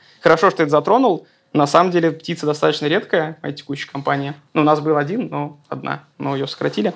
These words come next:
недавно. И на самом деле одно из важных тоже свойств и требований к инженеринг-менеджеру, это на самом деле project management тоже. По крайней мере, всё, что касается daily routine,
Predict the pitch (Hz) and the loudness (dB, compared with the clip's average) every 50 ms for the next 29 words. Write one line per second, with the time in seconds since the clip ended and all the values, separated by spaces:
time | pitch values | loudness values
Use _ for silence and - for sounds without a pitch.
0 | - _ - - 143 139 139 139 143 143 151 - - _ _ _ _ _ _ _ | -8 _ -2 -2 2 2 2 2 2 0 -2 -4 -8 _ _ _ _ _ _ _
1 | - 180 175 170 160 160 - 175 185 196 180 175 175 165 165 156 - - - - | 2 4 6 6 6 4 4 2 2 2 0 -2 0 2 2 0 0 -2 -12 -18
2 | _ _ _ - - 156 151 147 156 165 175 185 185 160 - 156 165 165 165 165 | _ _ _ 2 2 2 2 2 0 2 4 4 4 2 2 -2 -4 -4 -4 -6
3 | - 135 151 151 156 156 151 151 151 147 143 147 - 151 147 147 143 143 139 143 | -6 0 4 4 4 4 2 0 -4 -6 -6 -6 -4 -2 -2 0 -2 -4 -4 -6
4 | - _ _ _ _ - - 147 147 165 165 160 160 - 147 143 156 160 160 156 | -12 _ _ _ _ -12 -6 0 4 4 4 4 2 -4 -8 -2 2 2 2 2
5 | 156 151 147 147 143 147 147 - _ _ _ _ _ - - 147 143 151 160 147 | 0 -4 -2 -2 -4 -4 -8 -16 _ _ _ _ _ -4 -2 0 2 2 2 2
6 | 151 170 202 226 196 156 151 147 143 147 - 147 147 143 139 - - 151 147 139 | 2 0 -2 0 0 0 -2 -2 -4 -2 -2 -2 -2 -2 -4 -2 0 0 0 0
7 | 139 - 143 143 139 131 131 135 131 127 - 135 131 131 139 - _ _ _ - | -2 -4 -4 -4 -2 -4 -6 -8 -10 -6 -4 -6 -6 -6 -8 -16 _ _ _ -14
8 | - - 147 139 - 165 180 185 175 156 151 156 165 165 160 160 151 147 139 - | -2 0 0 4 4 4 4 4 2 0 2 2 2 4 4 2 2 0 0 -6
9 | - _ _ _ - - 156 160 160 160 147 147 143 143 - 151 151 147 - 143 | -10 _ _ _ -4 0 2 2 2 0 -6 -6 -4 -2 -2 -2 -2 -2 -4 -4
10 | 139 151 151 147 147 147 143 147 147 - 208 240 240 240 | -2 0 0 0 0 0 -2 -2 -2 -2 -2 0 -2 -2